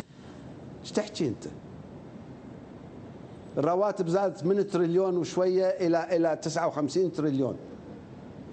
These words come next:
ايش تحكي أنت؟ هذه مو دولة موظفين؟ عدا الرعاية الاجتماعية وعدا المعونات الاجتماعية وعدا كلها. زين،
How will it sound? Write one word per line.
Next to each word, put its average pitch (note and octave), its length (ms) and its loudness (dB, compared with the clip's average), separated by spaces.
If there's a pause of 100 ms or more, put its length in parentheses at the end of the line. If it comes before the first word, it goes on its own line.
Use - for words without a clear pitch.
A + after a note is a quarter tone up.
(100)
ايش - 80 -14
تحكي - 120 -14
أنت؟ - 420 -12 (1080)
هذه C#3+ 140 2
مو C3 100 2
دولة F#3 240 4 (100)
موظفين؟ F#3+ 500 0 (1400)
عدا F3 260 2
الرعاية D3+ 340 2
الاجتماعية D3 680 2
وعدا C3+ 280 0
المعونات B2+ 460 2
الاجتماعية E3 600 0
وعدا A#2+ 260 0
كلها. C3+ 300 -2 (600)
زين، D#3 260 0